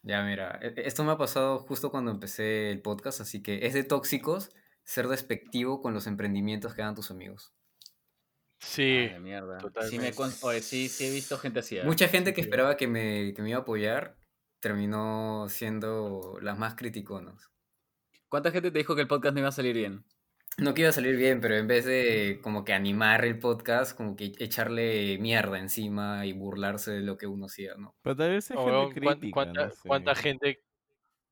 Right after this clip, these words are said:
Speaker 2: No, mano, pero cuánta gente, sino también que le decía, "Oye, mira, tengo mi podcast", y se tomaban todo a pecho.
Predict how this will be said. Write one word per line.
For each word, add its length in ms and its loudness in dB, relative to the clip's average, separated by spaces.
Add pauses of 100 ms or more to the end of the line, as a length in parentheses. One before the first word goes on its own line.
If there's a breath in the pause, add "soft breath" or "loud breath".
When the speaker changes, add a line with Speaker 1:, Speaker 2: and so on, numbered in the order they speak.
(260)
Speaker 2:
No, 400 0
mano, 360 -6
pero 320 -2
cuánta 320 2
gente, 300 -2
sino 220 -8
también 280 -6
que 100 -4
le 100 -2
decía, 260 -4
"Oye, 160 -4
mira, 200 -6
tengo 200 -8
mi 100 -8
podcast", 460 -4
y 200 -10
se 120 -10
tomaban 400 -6
todo 200 -2
a 80 -4
pecho. 400 -8